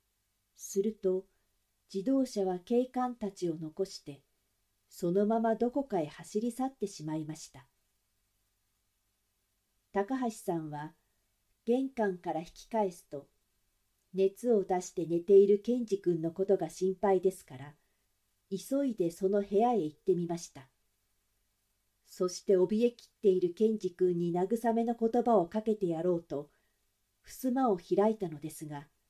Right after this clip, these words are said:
開いたかと思うと、高橋さんはあっと言ったまま、そこに立ちすくんでしまいました。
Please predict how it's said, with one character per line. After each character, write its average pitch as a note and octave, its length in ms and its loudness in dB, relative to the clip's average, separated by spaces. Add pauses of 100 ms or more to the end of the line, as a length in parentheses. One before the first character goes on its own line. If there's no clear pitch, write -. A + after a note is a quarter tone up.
(800)
開 A#3+ 200 6
い A#3+ 40 -4
た G3 140 -4
か F3 140 -2
と F3 160 0
思 E3+ 180 2
う E3+ 100 2
と、 D3+ 300 -6 (720)
高 A3+ 260 0
橋 G3 140 0
さ F#3 240 -6
ん F3+ 120 0
は E3+ 260 0
あ G#3 100 0
っ B3 100 -2 (220)
と F#3 80 4
言 E3+ 100 0
っ - 20 -14 (140)
た F3 100 -4
ま D#3+ 140 -4
ま、 D#3+ 240 -8 (420)
そ - 240 -6
こ A#3 160 -2
に A#3+ 120 -2
立 G3 260 -12
ち - 60 -18
す - 200 -16
く C#4+ 140 -2
ん B3 80 -2
で F3+ 80 2
し D#3+ 180 -8
ま E3+ 120 0
い E3 80 0
ま D#3 120 -10
し - 160 -16
た。 - 140 -20